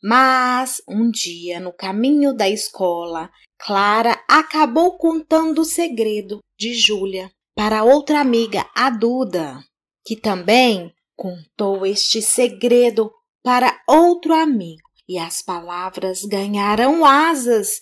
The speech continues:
e voaram como folhas ao vento. Elas acabaram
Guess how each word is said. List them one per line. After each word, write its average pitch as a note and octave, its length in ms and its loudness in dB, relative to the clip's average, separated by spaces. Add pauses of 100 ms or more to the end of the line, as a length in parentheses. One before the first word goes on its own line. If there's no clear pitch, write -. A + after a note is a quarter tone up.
(120)
e C#4 140 -2
voaram C#4 1400 2 (300)
como G4+ 540 4
folhas C#4+ 840 2
ao D#4+ 260 2
vento. F#3+ 960 -4 (240)
Elas F3 460 -10
acabaram E3+ 840 -4